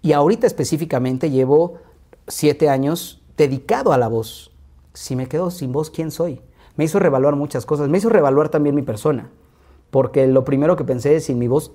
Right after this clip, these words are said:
¿quién rayos soy?". Y ahí también te das cuenta que no solo eres una voz. Hoy sé que si hoy me quedo sin voz, soy muchas otras cosas valiosas, pero debo admitir que en ese momento lo único que pensé fue, "Mi valor se va a perder por completo".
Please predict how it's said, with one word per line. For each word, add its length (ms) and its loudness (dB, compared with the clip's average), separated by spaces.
¿quién 160 -6
rayos 280 -4
soy?". 200 0
Y 80 4
ahí 140 4
también 220 0
te 60 0
das 120 4
cuenta 220 0
que 120 -6
no 100 -4
solo 220 2
eres 160 -2
una 140 -6
voz. 420 -14
Hoy 160 2
sé 240 0
que 100 0
si 140 -4
hoy 100 2
me 120 -2
quedo 180 2
sin 140 -2
voz, 220 0
soy 160 -2
muchas 340 -2
otras 240 -6
cosas 440 -4
valiosas, 480 0
pero 220 0
debo 200 4
admitir 440 -2
que 80 -2
en 60 0
ese 140 -6
momento 240 -4
lo 100 4
único 200 -2
que 80 -6
pensé 280 -4
fue, 260 -2
"Mi 180 2
valor 540 4
se 140 -2
va 100 0
a 40 -8
perder 320 -2
por 100 -8
completo". 360 -12